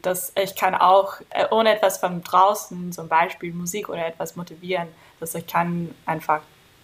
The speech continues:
versuchen, auf was anderes zu denken und durchzupushen.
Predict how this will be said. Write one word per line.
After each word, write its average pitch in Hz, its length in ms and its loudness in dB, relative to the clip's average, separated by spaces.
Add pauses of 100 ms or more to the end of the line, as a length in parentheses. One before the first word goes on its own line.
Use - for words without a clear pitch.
(240)
versuchen, 185 500 -4
auf 160 180 2 (760)
was 165 180 -4
anderes 180 320 0
zu - 120 -6
denken 175 420 -4
und 156 160 -10
durchzupushen. 156 880 -8